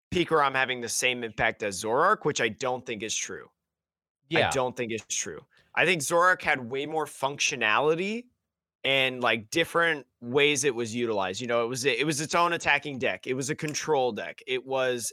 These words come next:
Speaker 1: a, it was a thing you can implement in decks like Desi, right? Decidueye had it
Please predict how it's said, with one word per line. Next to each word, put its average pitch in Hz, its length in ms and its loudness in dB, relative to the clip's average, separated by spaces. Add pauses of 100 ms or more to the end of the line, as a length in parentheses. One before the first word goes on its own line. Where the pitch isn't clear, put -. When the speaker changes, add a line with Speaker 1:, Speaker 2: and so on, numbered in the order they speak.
(120)
Speaker 1:
a, 120 580 2 (720)
it 139 100 2
was 147 200 0
a 127 520 4 (340)
thing 202 200 4
you 202 100 0
can 180 200 -2
implement 147 640 0
in 135 520 -2 (560)
decks 131 300 2
like 123 200 2
Desi, 127 540 0 (480)
right? 120 260 2
Decidueye 143 720 2
had 120 300 0
it 107 180 -2